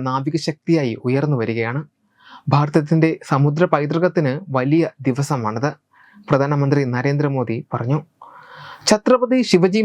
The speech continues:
മഹാരാജിൻ്റെ നാവികസേനയെ സംബന്ധിച്ച കാഴ്ചപ്പാടുകളെക്കുറിച്ചും അദ്ദേഹം സംസാരിച്ചു. ഏഴായിരത്തി നാനൂറ്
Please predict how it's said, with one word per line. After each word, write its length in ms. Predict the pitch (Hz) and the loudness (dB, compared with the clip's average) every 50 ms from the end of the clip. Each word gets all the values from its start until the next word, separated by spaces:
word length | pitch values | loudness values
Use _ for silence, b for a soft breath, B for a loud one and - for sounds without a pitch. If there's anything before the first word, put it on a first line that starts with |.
| 202 | 2
മഹാരാജിൻ്റെ 640 | 190 170 185 190 185 190 185 170 190 185 175 180 180 185 - _ - 143 | 2 2 2 0 0 -2 -2 -2 -2 0 2 0 0 -2 -4 _ -4 -2
നാവികസേനയെ 600 | 135 135 143 151 160 180 170 - 185 170 175 175 165 160 | 0 0 0 0 0 0 0 0 0 0 0 -2 -2 -4
സംബന്ധിച്ച 400 | 147 147 151 151 160 156 - 175 156 - | -4 -2 -4 -4 -4 -2 -4 -4 -4 -2
കാഴ്ചപ്പാടുകളെക്കുറിച്ചും 1040 | 147 135 139 143 - 180 - - 165 165 160 170 165 165 160 165 156 151 - 127 104 98 117 110 | -4 -4 -4 -4 -8 -6 -2 -2 -2 -2 0 -2 -2 -2 -2 -2 -4 -2 -2 -6 -6 -4 -6 -4
അദ്ദേഹം 240 | 113 131 123 120 - - | -4 -4 -4 -4 -6 -8
സംസാരിച്ചു. 500 | 113 113 117 - 120 117 120 - 160 - - _ _ _ _ _ B B B B B B B B B B B B 160 165 | -8 -6 -4 -4 -4 -4 -2 -4 -4 -4 -4 _ _ _ _ _ B B B B B B B B B B B B 2 2
ഏഴായിരത്തി 440 | 180 190 214 220 220 208 220 226 180 151 151 | 4 0 -2 -2 0 2 2 4 4 4 2
നാനൂറ് 420 | 156 160 175 190 202 208 214 202 | 0 2 2 4 4 4 4 2